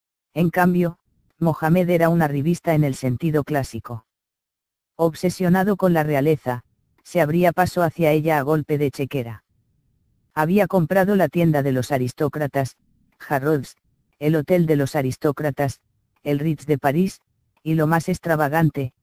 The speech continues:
la residencia del Bois de Boulogne que habían ocupado Wally Simpson y Eduardo octavo, el rey que abdicó por amor. Para Al-Fayed, el cuento de hadas era otra exclusiva mercancía. Él era la versión McDonald's del duque de Edimburgo.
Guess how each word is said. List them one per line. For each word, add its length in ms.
la 160
residencia 640
del 160
Bois 220
de 100
Boulogne 440
que 120
habían 320
ocupado 480
Wally 300
Simpson 500
y 120
Eduardo 400
octavo, 460
el 160
rey 240
que 120
abdicó 380
por 180
amor. 280
Para 200
Al-Fayed, 600
el 180
cuento 360
de 140
hadas 260
era 180
otra 240
exclusiva 640
mercancía. 760
Él 160
era 160
la 120
versión 420
McDonald's 580
del 160
duque 300
de 100
Edimburgo. 600